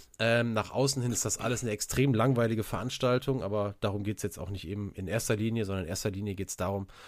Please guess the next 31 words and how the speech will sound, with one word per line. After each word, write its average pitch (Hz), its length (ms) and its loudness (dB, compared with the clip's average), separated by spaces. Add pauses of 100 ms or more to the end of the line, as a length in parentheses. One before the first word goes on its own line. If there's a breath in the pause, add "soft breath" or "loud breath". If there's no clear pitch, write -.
(280 loud breath)
dass - 220 -2
der 107 320 2 (480)
in 95 120 -6
dem 117 180 0
Sport, 117 360 4
den 110 120 2
ich 95 120 2
nun 101 100 0
mal 101 200 4
mein 95 160 2
ganzes 101 280 2
Leben 113 240 2
lang 107 140 2
am 98 120 0
meisten 104 260 -2
verfolge, 104 520 -2
die 101 220 -6
prägende 107 460 0
Figur 104 340 -4
für - 160 -4
mich, 98 380 -2
was - 160 -4
den 104 160 -2
Sport - 340 0
angeht, 98 380 -2
in 98 80 -6
diesem 101 220 -4
Jahrzehnt 87 380 -4
ist - 300 -10
und 90 120 -12
deswegen 87 400 -8